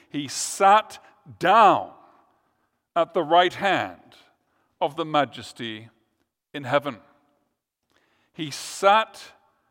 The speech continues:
down. This is something the Old Testament high priest could not possibly ever have imagined doing, to walk into the Holy of Holies and sit down. But Jesus did it.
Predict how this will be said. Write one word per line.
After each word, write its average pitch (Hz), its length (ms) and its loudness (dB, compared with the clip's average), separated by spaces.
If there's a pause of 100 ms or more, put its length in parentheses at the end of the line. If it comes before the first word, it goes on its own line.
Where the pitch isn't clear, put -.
(400)
down. 151 540 4 (1900)
This 196 200 -2
is 226 100 -4
something 220 400 -2
the 196 160 -2
Old 208 260 2
Testament 196 420 -6
high 196 240 -2
priest 170 340 -8
could 165 200 -12
not 190 360 -4
possibly 175 560 -10 (100)
ever 196 260 -2
have 156 140 -4
imagined 170 460 -4
doing, 185 260 -6
to 160 100 -8
walk 202 300 2
into 190 140 -10
the 180 120 -4
Holy 208 260 -2
of 143 80 -8
Holies 170 520 -4 (260)
and 180 140 -10
sit 202 300 -10
down. 131 480 2 (2250)
But 123 100 -16
Jesus 240 420 -6
did 139 180 -6
it. - 120 -16